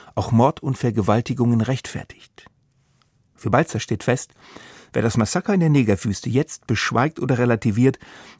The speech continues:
kann sich aber in Zukunft auch alles Gerede von Inklusion und Diversität sparen. Alle, die daran geglaubt haben, die linke Clubkultur der Gegenwart habe etwas mit Empowerment und Emanzipation zu tun,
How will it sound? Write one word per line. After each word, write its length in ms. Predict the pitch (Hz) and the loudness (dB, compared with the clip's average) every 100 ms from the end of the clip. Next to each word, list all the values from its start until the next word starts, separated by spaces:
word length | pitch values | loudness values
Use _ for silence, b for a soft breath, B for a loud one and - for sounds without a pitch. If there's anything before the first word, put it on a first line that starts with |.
| - | -4
kann 160 | 127 | 0
sich 180 | 113 - | 0 0
aber 120 | 101 | 0
in 80 | 107 | 0
Zukunft 480 | - 196 - 180 - | 0 -2 0 -2 0
auch 180 | 113 - | -4 0
alles 360 | 135 165 165 - | 2 2 0 0
Gerede 380 | 139 123 135 | 0 2 0
von 160 | 120 131 | 0 0
Inklusion 600 | 123 117 120 98 113 139 | 0 0 0 2 2 2
und 140 | 113 | 0
Diversität 500 | 117 110 104 107 107 | 0 0 0 0 -2
sparen. 440 | - - 139 131 - _ _ _ | -2 -2 -2 -2 -10 _ _ _
Alle, 260 | - 160 190 | 2 2 0
die 160 | 175 175 | -4 -6
daran 240 | 160 156 | -4 -4
geglaubt 500 | 156 143 127 123 - | -4 -2 0 0 0
haben, 300 | 127 120 120 B B B - | -2 0 -2 B B B -4
die 60 | |
linke 280 | 123 190 208 | -2 -2 -4
Clubkultur 640 | - 165 - - 127 131 | -4 -6 -4 -6 -4 -2
der 100 | 120 | -4
Gegenwart 640 | 104 139 147 113 104 104 | -2 -2 -2 -2 -2 -2
habe 200 | 113 113 | -4 -4
etwas 260 | 113 113 110 | -4 -6 -4
mit 140 | 110 | -4
Empowerment 720 | - 101 - 135 147 123 113 - | -4 -6 -4 -2 0 0 0 -2
und 200 | 101 - | -6 -2
Emanzipation 760 | 113 107 110 95 - 123 135 | 0 -2 -4 -6 -6 -2 -2
zu 140 | - 123 | -2 -2
tun, 260 | 123 117 | 0 0